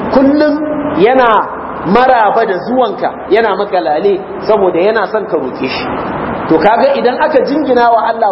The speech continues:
bukata, kaga yanzu an nuna wa, an jingina tawaya a siffar Allah. Kada ku manta da ka'idar mu ta farko, sifatullahi ta'ala sifatu kamalin la naqsa fiha bi wajhin min alwujuh. Siffofin Allah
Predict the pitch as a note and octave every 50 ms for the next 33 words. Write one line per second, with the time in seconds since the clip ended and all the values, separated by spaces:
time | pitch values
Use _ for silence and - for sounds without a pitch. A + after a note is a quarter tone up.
0 | - F3 D3+ - G3 G3+ G3 G3 F3+ - - - - - - - - F3+ G3 G3+
1 | G3+ A#3 A3+ G3+ F3+ G#3 G3+ G#3 G#3+ A3 A#3 A#3+ A#3 A3+ G3+ F3+ F3 E3 - -
2 | - - - - G#3+ A#3 A#3+ G#3 - C4+ D4+ D#4 C#4 C4 A#3 A3 G#3 G3+ - G3
3 | F#3+ G#3+ B3 B3+ B3+ A#3 A3+ A3+ A3 G#3 F#3 - - G#3+ G3 - G3 F3+ E3 E3
4 | E3 D#3 D3+ C3+ - - - - - - - - - - - - G#3+ G#3+ A3 G#3
5 | F#3+ F3 F3 G3 G3 F3+ F#3 F3+ F3 D#3 - - F3 F3+ F#3 F3+ F#3 G#3 G3 F#3+
6 | E3+ C#3 B2+ - - - - F#3 F3 F#3 F3+ F3 - F3+ F3 F3 F3 - - -
7 | - - - F#3+ - - G#3 G#3+ G#3+ G#3+ G3+ - F3 F#3+ G3 F#3+ F3 F3 E3 -
8 | D#3+ C#3+ C3+ D3+ F#3 G3+ G3+ G#3 G#3 G#3 G#3+ - - - - - - - F#3 F3+
9 | F3+ F#3+ G3 G3 G3 G3 F#3+ F#3+ - E3+ D#3 D#3 F#3 G3 G3+ G3 G3 D#3 - -
10 | - - - - - D3 F#3 G3+ G#3+ A3+ A#3 A3 - - - - F3+ - - A3+
11 | B3 B3 A#3 A#3 A#3+ B3 - - - - - F3+ F#3 F#3 A3 B3+ C4 B3 B3 C4
12 | C#4+ D4 - - - - - - G#3 C4 C4 A#3+ F#3+ F3 D#3 D3 - D#3+ C#3+ -
13 | - - - - - - - - A#3+ A#3+ A#3+ B3 B3 A#3+ A#3+ B3 B3 B3 A#3+ B3
14 | B3 C4 - D4 C#4+ B3 G3+